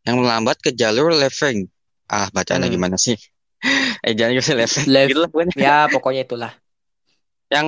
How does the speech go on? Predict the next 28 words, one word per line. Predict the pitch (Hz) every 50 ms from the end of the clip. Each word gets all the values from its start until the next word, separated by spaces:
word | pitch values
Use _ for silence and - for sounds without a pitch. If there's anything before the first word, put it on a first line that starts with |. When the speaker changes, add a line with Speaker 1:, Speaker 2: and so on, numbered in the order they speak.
| 160 160
Speaker 1:
lewat | 156 143 139 170 233 -
di | - -
sebelah | - 143 143 143
kirinya, | - - 139 131 127 131 147 196 226 233 226 - _ _ _ _ _ _ -
apa, | 139 139 185 214 220 196
di | 156 143 143
sebelah | - 147 143 139 131
kiri | - 170 214
dengan | 190 165 143 139 139
lebih | 139 135 123 120
cepat, | - 120 113 - - 170 196 - _ _ _ _ _ _ _ _ _ _ _ _ _ _ _ _ _ _ _ _ _ _ _ _ _ _ _ _ _ _ _
ah, | - - 131
lebih | 135 135 131 131 123
cepat | - 120 131 127 127 - 123
elektron | 127 131 - - 165 147 117 104
ya. | 104 - - _ _ _ _ _ _ -
Lebih | - 113
cepat | 101 -
elektron | 117 120 117 - 135 127
berbodi | 123 117 113 117 117 113 123 120
magnesium | 117 117 - 131 120 - - 135 139 135 131 123 120 113 _ _ _ -
alloy | - 117 113 113 117 120
Mercedes-Benz | 120 117 - - 117 113 117 123 117 - - - - 123 131 120 - - - -
tiga | - 110 107 104 101 104
ratus | 104 - - 135 - -
S | - 107 - -
L | 104
R. | 104 - 104 104 98 92